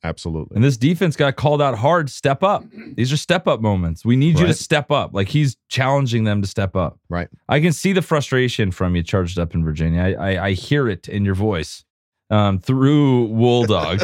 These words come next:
Speaker 1: <laughs>
Speaker 2: Um, so, but I think there's, I think we're gonna see more positives with this approach than negatives.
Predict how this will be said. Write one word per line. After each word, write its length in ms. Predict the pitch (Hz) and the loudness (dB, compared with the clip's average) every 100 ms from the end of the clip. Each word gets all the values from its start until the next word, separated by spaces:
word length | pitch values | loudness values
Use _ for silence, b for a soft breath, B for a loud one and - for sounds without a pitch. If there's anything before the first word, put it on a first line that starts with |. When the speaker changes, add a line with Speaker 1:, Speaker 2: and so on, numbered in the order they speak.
| - | -4
Speaker 1:
<laughs> 540 | - - - - 160 | -10 -8 -10 -8 -4
Speaker 2:
Um, 580 | - 104 98 92 92 - _ _ | 0 2 2 0 -2 -6 _ _
so, 240 | - 104 | 0 2
but 200 | 107 123 | 2 0
I 80 | 127 | 0
think 340 | 120 180 170 | 0 -2 -2
there's, 340 | - 139 113 - - - | -2 -2 -2 -10 -20 -6
I 100 | 117 | -6
think 320 | 107 147 151 - | -4 -2 -2 -2
we're 140 | 131 | -4
gonna 160 | 120 123 | 0 -2
see 200 | 107 131 | 0 0
more 280 | 113 113 117 | 2 4 2
positives 960 | - - 113 113 104 98 95 87 - - - _ | 0 0 0 0 0 0 0 -2 -8 -20 -20 _
with 180 | 101 104 | -2 0
this 200 | 117 110 | 0 -2
approach 520 | 90 - 123 104 92 - | -2 -2 0 0 -2 -2
than 180 | 90 | 0
negatives. 580 | 85 95 87 71 64 - | 2 0 0 -4 -6 -8